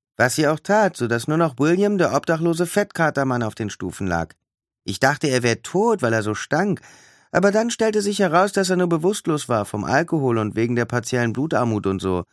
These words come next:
Aber ich bin mir ziemlich sicher, dass er mittlerweile tot ist, denn später haben Fu und ich seine stinkenden Klamotten auf der Treppe zum Loft gefunden, voll von diesem grauen Staub, in den man sich verwandelt, wenn man von einem Vampir ausgelutscht wird.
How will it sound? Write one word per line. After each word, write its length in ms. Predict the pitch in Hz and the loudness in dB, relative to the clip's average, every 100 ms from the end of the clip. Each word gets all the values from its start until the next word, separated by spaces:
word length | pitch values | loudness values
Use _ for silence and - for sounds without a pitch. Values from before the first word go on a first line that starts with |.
| _ _ _ _ | _ _ _ _
Aber 200 | 123 135 | 0 2
ich 120 | 147 - | 2 0
bin 140 | 202 | 0
mir 120 | 202 | 0
ziemlich 360 | - 220 240 214 | 0 -2 0 0
sicher, 280 | 196 208 208 | 0 2 0
dass 160 | 190 | 2
er 60 | 190 | 2
mittlerweile 500 | 190 202 196 190 175 | 2 2 2 2 0
tot 320 | - 175 180 | 2 0 2
ist, 220 | 127 - _ _ _ | -2 -4 _ _ _
denn 120 | 120 120 | -2 -2
später 360 | - 165 202 | 2 2 4
haben 220 | 175 160 | 4 2
Fu 200 | 147 165 | 0 2
und 140 | 190 127 | 2 2
ich 120 | 170 | 0
seine 200 | 165 147 | 2 0
stinkenden 480 | - 165 - 165 170 | 0 0 0 0 0
Klamotten 460 | 160 131 123 - | 2 2 2 2
auf 100 | 156 | -2
der 160 | - 127 | 0 -4
Treppe 280 | - 143 165 | -2 -2 -2
zum 200 | - 135 | -2 0
Loft 240 | 143 - | 0 0
gefunden, 500 | 180 - 107 85 82 | -6 -2 -4 -2 -6
voll 320 | 80 - 156 | -4 0 0
von 220 | 196 185 175 | 2 -2 0
diesem 300 | 147 127 104 | -2 -2 -2
grauen 340 | 92 139 175 | -2 -2 -2
Staub, 440 | - - 151 208 | -4 -2 0 0
in 120 | 120 110 | 0 0
den 140 | 127 | 0
man 120 | 139 | 0
sich 160 | 135 - | -2 -2
verwandelt, 500 | 120 95 127 160 139 | -2 0 0 0 0
wenn 100 | 143 | 0
man 120 | 139 | 0
von 160 | 143 127 | 0 -2
einem 200 | 123 120 | 0 0
Vampir 440 | 120 120 170 170 | -2 0 0 2
ausgelutscht 720 | 120 165 - 175 104 - - | 2 0 0 2 0 -2 -6
wird. 280 | 92 90 | -2 -2